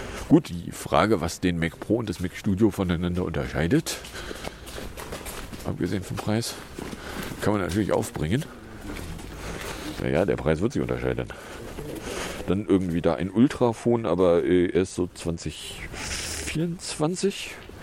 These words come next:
Und Reverse Charging würde Apple dran arbeiten. Ja, äh,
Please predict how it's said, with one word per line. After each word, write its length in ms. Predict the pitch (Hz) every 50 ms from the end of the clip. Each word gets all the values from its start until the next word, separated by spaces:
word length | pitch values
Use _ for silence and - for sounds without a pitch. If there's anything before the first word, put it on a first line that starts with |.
| - - - - - - - - - - - - - - - - - - - - - - - - - - - - - - - - - - - - - - - -
Und 160 | - 87 78
Reverse 420 | 85 82 78 110 139 143 120 - -
Charging 760 | - - 120 117 131 127 113 123 135 135 131 127 127 127 127 - - - - - - - - - - - -
würde 400 | - 92 90 113 113 120 113 107
Apple 200 | 110 110 120 110
dran 200 | 110 101 113 113
arbeiten. 960 | 92 104 113 117 113 113 113 110 - 117 120 123 123 127 123 120 - - -
Ja, 180 | 67 64 60 -
äh, 360 | - - - - - - -